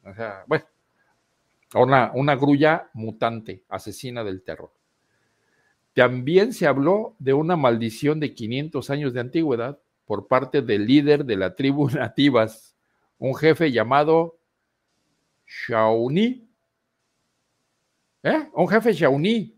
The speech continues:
llamado Jocole-, Jocolescua, Jocolesca, Jocolescua, antes de morir víctima de una emboscada. Para algunos, aquel ser era ni más ni menos que el espíritu de Jocolescua.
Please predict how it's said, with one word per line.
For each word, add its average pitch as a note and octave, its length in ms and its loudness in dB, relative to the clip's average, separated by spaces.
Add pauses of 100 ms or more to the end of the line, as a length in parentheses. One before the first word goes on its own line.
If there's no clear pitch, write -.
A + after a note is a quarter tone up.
(140)
llamado F#3+ 540 2
Jocole-, C3+ 920 -2 (280)
Jocolescua, C#3+ 1400 -4 (120)
Jocolesca, A2 760 -6 (320)
Jocolescua, A2+ 720 -4 (920)
antes D#3+ 280 2
de D#3 100 6
morir D3 340 4
víctima D3 400 0
de D3 100 0
una E3 100 -2
emboscada. B2+ 640 -4 (540)
Para A#2 200 4
algunos, F#3 440 0
aquel D3+ 320 -2
ser E3 300 -4
era D3+ 260 2
ni A#2+ 160 -8
más C#3+ 160 -2
ni D3+ 120 -8
menos D3 300 -6
que A#2 100 -8
el G#2 80 -4
espíritu D3+ 520 -6
de C3+ 120 -6
Jocolescua. B2+ 800 -10